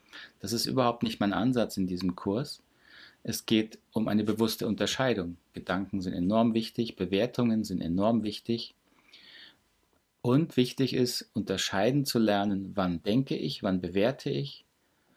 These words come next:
und wann fühle ich wirklich. Denn die Gefühle sind nochmal eine ganze Ebene tiefer mit mir verbunden, mit meinem Wesen, mit meinem, meiner Persönlichkeit und eben auch mit meinen Bedürfnissen, was mir wirklich wichtig ist, was ich brauche.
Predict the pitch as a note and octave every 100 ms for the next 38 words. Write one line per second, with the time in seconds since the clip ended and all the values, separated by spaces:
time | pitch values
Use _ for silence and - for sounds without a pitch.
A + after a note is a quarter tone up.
0 | - - - - A2+ G#2+ G2 - - B2
1 | G#2+ E2 - - - - - - - _
2 | _ _ _ _ _ _ _ _ _ _
3 | - - - - - F#2 F2 - - -
4 | B2 C3 B2+ G2+ G2+ F#2 F2+ F#2 F#2 F2+
5 | F2+ F#2+ - F#2 F2+ F2 E2+ - - C3+
6 | C#3 B2+ G#2+ - G2+ B2+ C#3 G#2+ G#2+ A2
7 | A2 A2+ G#2+ - F2 E2+ A#2 A2 F#2 F#2+
8 | G2+ F2+ E2+ - F2+ A2+ A2+ - E2 G#2+
9 | - G#2 F#2+ G2 G2+ - G2 G2 - -
10 | - - - - - _ _ _ _ _
11 | _ _ - A#2 G#2+ G#2+ A#2 F#2+ - A2+
12 | E2 E2 G#2 E2+ D2+ G#2 - G2 D#2 -
13 | G2+ D#2 D2+ G#2+ - E2+ - F#2+ F#2+ -
14 | D2+ - - - - -